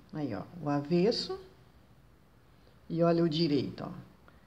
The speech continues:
Essa, essa carreira que a gente faz em correntinhas serve pra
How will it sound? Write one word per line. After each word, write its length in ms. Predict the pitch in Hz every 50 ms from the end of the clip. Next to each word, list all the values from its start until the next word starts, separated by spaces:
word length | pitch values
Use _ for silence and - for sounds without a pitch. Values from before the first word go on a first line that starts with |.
| - - - - -
Essa, 680 | 131 143 151 - - - 175 165 160 156 147 131 135 -
essa 260 | - 143 - - 165
carreira 400 | - - 170 160 156 170 165 156
que 100 | 156 156
a 60 | 151 143
gente 240 | 143 135 135 -
faz 400 | - - 147 135 131 127 123 123 - -
em 200 | 170 190 214 208
correntinhas 1080 | 208 156 143 139 143 127 135 143 - - - 240 254 294 285 - - - - - - - - - _ - - - - - - - - - - - - - - - - - - -
serve 420 | - - 170 160 160 170 165 190
pra 460 | 185 - 180 180 180 175 180 185 -